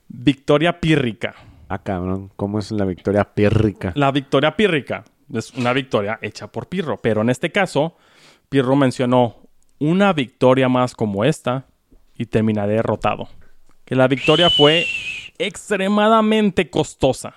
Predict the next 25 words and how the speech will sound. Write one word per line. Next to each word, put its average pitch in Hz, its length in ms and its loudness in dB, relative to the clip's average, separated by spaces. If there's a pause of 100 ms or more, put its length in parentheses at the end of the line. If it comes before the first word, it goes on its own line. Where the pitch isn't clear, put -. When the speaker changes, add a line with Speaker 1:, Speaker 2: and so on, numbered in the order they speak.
Speaker 2:
Sí, 147 120 -6
o 131 60 0
sea, 123 180 2
le 104 300 2
metieron 110 640 -2
una 117 600 -2 (520)
madriza. 92 800 -8 (240)
Speaker 1:
Fue 170 160 6
tan 190 360 0
costosa 170 680 -4
que 123 100 -2
él 147 120 0
no 160 100 0
se 180 120 -4
podría 139 580 2
dar 127 480 2
el 120 180 0
lujo 127 500 4 (340)
Speaker 2:
De 104 120 -8
otra 101 260 -6
batalla 95 400 -8
más. 123 80 -10
Speaker 1:
de 139 140 0
seguir 147 400 -4
más. 196 500 0